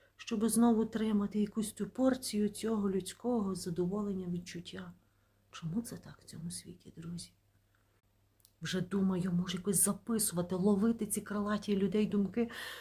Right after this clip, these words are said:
щоб хоч щось собі трималося, аби щось зберігалося, бо роки то йдуть, а я так себе за рік питаю, "Ну, що я вивчила за цілий рік?" І раптом згадую там на кілька лічених хвилин. Що це є, друзі?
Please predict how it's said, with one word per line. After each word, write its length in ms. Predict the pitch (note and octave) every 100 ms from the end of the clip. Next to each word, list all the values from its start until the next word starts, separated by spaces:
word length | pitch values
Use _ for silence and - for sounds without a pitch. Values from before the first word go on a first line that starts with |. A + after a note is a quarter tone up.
| -
щоб 260 | - G3+ G#3+
хоч 220 | - A3+
щось 360 | - B3+ B3+
собі 320 | - G#3+ F3 G#3
трималося, 840 | G#3 G#3 G3+ B3 A3+ F3+ D3 -
аби 140 | D#3+ F3
щось 220 | - A3
зберігалося, 800 | F#3 F3+ A3+ A3+ A#3+ A#3+ A3+ - - - - -
бо 140 | D#3 G#3
роки 280 | G#3+ -
то 120 | C4 A#3+
йдуть, 400 | A3+ D4 D#4+ - - - -
а 80 | -
я 140 | F3 A#3
так 200 | A#3 A#3
себе 240 | A3+ A3
за 140 | G3+
рік 180 | A#3 A#3
питаю, 440 | - G#3+ G#3+ G#3+ F3
"Ну, 180 | F3 F3
що 360 | - - A3+ C4
я 180 | A3+
вивчила 540 | G#3+ A3+ B3 - - G3+
за 140 | F3
цілий 440 | G3 B3 A#3+ A3+ A#3
рік?" 320 | C4 - - _ _ _ _ -
І 80 | D3
раптом 460 | G#3+ A3+ - G3
згадую 640 | F3 F#3+ G3 G#3 G#3 G3
там 260 | F#3 E3+ F3
на 80 | F3
кілька 380 | E3 G#3+ G#3 G3
лічених 420 | A3 G#3 G#3 G#3
хвилин. 460 | - G#3+ A3+ B3+ A#3+ - - - - _ _ _ -
Що 380 | - - G3 F#3+
це 220 | - E3
є, 200 | D#3+ D3
друзі? 380 | F#3+ F3 E3+